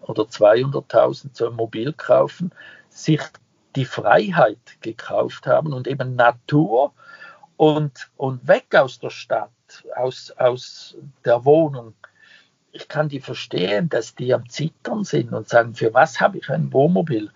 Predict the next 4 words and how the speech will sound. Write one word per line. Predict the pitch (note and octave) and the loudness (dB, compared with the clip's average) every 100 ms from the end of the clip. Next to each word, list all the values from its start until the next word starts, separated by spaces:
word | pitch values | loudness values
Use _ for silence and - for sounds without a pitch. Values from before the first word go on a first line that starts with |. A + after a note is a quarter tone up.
| - - - - | -18 -20 -20 -10
Und | - C#3 C3+ - - _ - - - | 0 0 0 -6 -20 _ -20 -20 -8
da | - C3+ | -2 0
die | D#3+ D3+ C3 | -2 -6 -10
Zeit, | - D3+ D3 F3 | 0 4 4 0